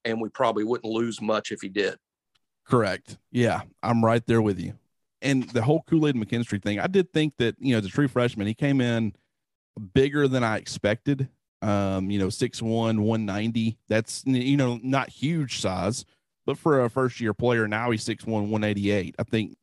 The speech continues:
Speaker 2: I mean, one eighty-eight, one ninety, that's not too much of a difference. It's not like, "Oh, man, he's dropped significant amounts of weight." But I've, I've seen where people have criticized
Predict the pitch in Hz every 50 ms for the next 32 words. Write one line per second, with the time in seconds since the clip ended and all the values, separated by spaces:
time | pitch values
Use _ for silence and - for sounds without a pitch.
0 | _ - - 131 120 107 104 104 67 - - - 101 156 160 147 139 131 123 117
1 | 110 113 113 110 101 123 127 120 113 110 110 113 113 107 110 104 117 127 - -
2 | 120 117 107 101 - - 113 104 104 101 - - 92 92 95 101 98 98 101 95
3 | 107 107 104 117 107 104 104 104 - 110 123 127 123 131 123 117 110 98 - 117
4 | 113 113 107 - - 113 98 104 113 110 - - - 117 110 104 107 107 107 104
5 | - - - 107 101 101 104 104 98 82 - - - 110 107 113 113 107 - -
6 | - - - - 156 151 147 131 120 - 127 120 117 113 104 - - 123 120 113
7 | 107 - 110 107 107 107 101 -